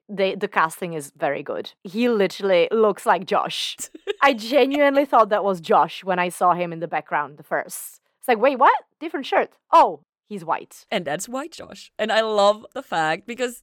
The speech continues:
Speaker 2: usually when you have, like, stereotypical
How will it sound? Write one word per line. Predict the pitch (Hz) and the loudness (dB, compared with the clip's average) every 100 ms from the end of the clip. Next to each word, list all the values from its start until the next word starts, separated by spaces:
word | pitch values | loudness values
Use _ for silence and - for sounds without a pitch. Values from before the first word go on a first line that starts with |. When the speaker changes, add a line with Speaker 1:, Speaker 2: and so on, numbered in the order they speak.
| - | -8
Speaker 2:
usually | 214 202 277 311 277 311 330 359 415 - | -6 0 4 4 2 -4 0 0 -2 -8
when | 202 226 233 233 | -4 -4 -4 -8
you | 220 | -6
have, | 214 208 185 196 | -4 -2 -4 -6
like, | 180 180 175 - _ - | -10 -10 -12 -20 _ -16
stereotypical | 220 202 196 196 196 190 190 180 | -6 -4 -4 -8 -10 -6 -4 -2